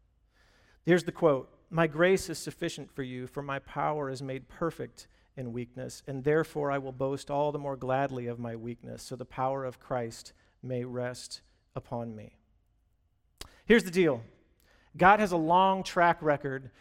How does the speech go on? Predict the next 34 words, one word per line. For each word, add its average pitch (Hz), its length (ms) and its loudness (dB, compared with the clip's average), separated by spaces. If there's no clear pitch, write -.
of 143 140 -2
using 156 420 -2
really 175 320 4
lame 160 400 2
people 139 540 -4
to 175 100 -8
do 151 140 -2
really 147 560 2
awesome 131 380 -2
stuff, - 520 -12
okay? 160 260 2
If 147 140 -2
you 185 120 2
have 170 100 2
never 180 280 6
read 180 280 8
this 180 180 4
book, 165 380 0
it 202 240 6
is 170 260 0
not 175 560 6
full 147 240 0
of 131 100 -4
perfect 131 380 -6
people. 156 480 -6
It 160 100 2
is 151 180 2
full 160 280 0
of 139 140 -2
very 147 720 2
imperfect, 185 800 -2
broken, 143 800 2
ugly 160 600 4
people 139 440 -6